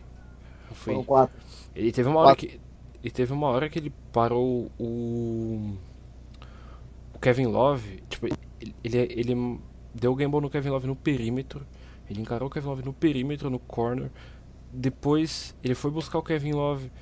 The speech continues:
Speaker 1: no post. Depois ele vo-, ele continuou no Kevin Love no post. Aí a ajuda veio do Justice, eu acho, do Dragic. E roubou a bola do Kevin Love, tipo, no, do post, tá ligado? Não é algo que você espera do Wade com trinta e seis anos.
Speaker 2: Sim. Ah,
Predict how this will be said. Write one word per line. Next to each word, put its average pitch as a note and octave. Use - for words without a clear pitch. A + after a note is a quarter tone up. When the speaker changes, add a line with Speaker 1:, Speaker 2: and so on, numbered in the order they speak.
Speaker 1:
no C#3+
post. C#3+
Depois D#3
ele E3+
vo-, D#3+
ele C#3+
continuou F#3+
no B3+
Kevin F#3+
Love F3
no E3
post. F3+
Aí E3+
a E3+
ajuda E3
veio D#3+
do D#3
Justice, A#2+
eu A2+
acho, C#3
do G#2+
Dragic. A#2+
E -
roubou D3+
a F3
bola C#3
do C3+
Kevin C3
Love, A#2+
tipo, -
no, G#2+
do B2+
post, A#2+
tá E2+
ligado? F#2
Não C3
é B2+
algo F#3+
que -
você D#3
espera B2
do A#2
Wade A#2
com B2
trinta B2
e A#2+
seis A2+
anos. -
Speaker 2:
Sim. A2+
Ah, B2+